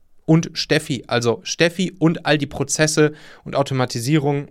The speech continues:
und Tools und Methoden, die wir da eben haben in unserem System, die ich euch dann zeigen werde, die übernehmen ab dem Moment. Das heißt, für mich heißt es nur,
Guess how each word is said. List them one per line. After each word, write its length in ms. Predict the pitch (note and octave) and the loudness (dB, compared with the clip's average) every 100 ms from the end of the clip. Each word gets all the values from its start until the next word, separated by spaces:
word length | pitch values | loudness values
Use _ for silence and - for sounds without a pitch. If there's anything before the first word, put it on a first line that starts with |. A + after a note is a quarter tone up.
| _ | _
und 160 | B2+ A#2 | -10 -6
Tools 340 | - D3 C3+ | 0 2 2
und 100 | A#2+ | -4
Methoden, 380 | A#2 - D#3 C#3+ | -6 0 2 2
die 120 | A2+ | 0
wir 120 | A2 | 2
da 120 | G#2+ G#2 | 2 2
eben 240 | G#2+ G#2 | -2 -2
haben 200 | G#2 G#2+ | -2 -2
in 160 | A#2+ C3+ | -4 -6
unserem 260 | B2+ A2+ | -4 -4
System, 380 | G#2+ G#2+ - D3+ | -6 -4 -2 -2
die 60 | A#2 | -2
ich 100 | G#2 | -6
euch 140 | A2+ | -8
dann 100 | G#2 | -8
zeigen 300 | G#2+ B2+ D3+ | -4 -2 0
werde, 260 | C#3 C#3+ F#3 - - - - - - | -2 -4 -6 -14 -20 -20 -20 -20 -14
die 560 | B2+ A#2+ E3 G3+ B3+ - - _ - - _ - | -6 0 4 4 0 -8 -20 _ -20 -20 _ -6
übernehmen 400 | C#3 C#3 D3 D3+ | 2 4 4 2
ab 140 | C#3 | -2
dem 120 | C#3 B2 | -2 -2
Moment. 300 | A2+ G2 A2+ | -2 -4 -6
Das 120 | - | 0
heißt, 200 | D3+ D3+ | 0 0
für 100 | C#3+ | 0
mich 260 | F3 A3 | 0 0
heißt 220 | D#3 D#3 - | 0 0 0
es 140 | - | -2
nur, 340 | D#3 F3 F#3+ | 0 2 0